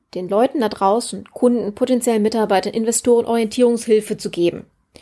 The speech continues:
Und das können wir halt sehr, sehr gut über Social Media, deswegen bin ich da so stark drauf eingegangen heute. Like sammeln, bekannt werden, gemocht werden, Empfehlungen generieren, hatten wir ja schon mal das Thema.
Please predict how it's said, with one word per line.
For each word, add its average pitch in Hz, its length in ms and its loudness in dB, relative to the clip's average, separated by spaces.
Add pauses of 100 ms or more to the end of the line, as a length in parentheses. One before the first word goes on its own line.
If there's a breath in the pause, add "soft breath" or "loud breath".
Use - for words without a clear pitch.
(480 loud breath)
Und 202 480 0
das 226 160 -2
können 240 220 -4
wir 220 120 -2
halt 196 220 0
sehr, 185 340 2
sehr 185 140 0
gut 185 180 0
über 175 180 -4
Social 175 340 -8
Media, 190 180 -2
deswegen 175 300 -4
bin 180 100 -2
ich 190 100 -8
da 175 140 -4
so 175 140 -4
stark - 260 -6
drauf - 260 -12
eingegangen - 520 -8
heute. - 260 -10 (280 loud breath)
Like 202 260 2
sammeln, 196 480 0 (200 loud breath)
bekannt - 460 -6
werden, 185 480 0 (160 soft breath)
gemocht 220 420 0
werden, 196 440 2 (240 loud breath)
Empfehlungen 247 600 2
generieren, 214 640 2 (100)
hatten 196 360 -8
wir 190 80 -4
ja 190 80 -4
schon 190 180 -6
mal 190 140 -4
das 185 200 -6
Thema. 180 460 -4